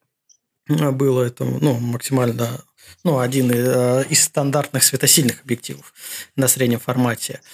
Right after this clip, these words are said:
А, выдержка была три секунды. А, по исо я не вспомню, но не шибко, чтобы, э,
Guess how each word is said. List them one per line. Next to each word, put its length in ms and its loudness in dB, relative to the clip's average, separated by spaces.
А, 320 0
выдержка 480 0
была 760 0
три 160 -2
секунды. 600 0
А, 580 0
по 120 2
исо 240 2
я 140 2
не 100 2
вспомню, 480 0
но 260 2
не 500 2
шибко, 420 -2
чтобы, 960 0
э, 680 -4